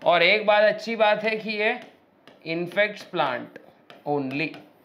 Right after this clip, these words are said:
infects plant।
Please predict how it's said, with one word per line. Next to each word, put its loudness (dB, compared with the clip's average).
infects -2
plant। -8